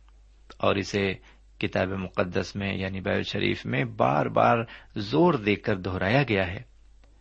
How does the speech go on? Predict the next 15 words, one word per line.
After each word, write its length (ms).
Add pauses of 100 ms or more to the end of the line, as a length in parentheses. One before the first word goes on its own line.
(840)
اس 160
زرعی 320
اصول 340
پر 280 (260)
عمل 260
کرنا 480 (240)
خدا 420
کے 180
فرزندوں 520
کے 160
لیے 260
بڑا 400
ہی 160
مشکل 420
ہے۔ 140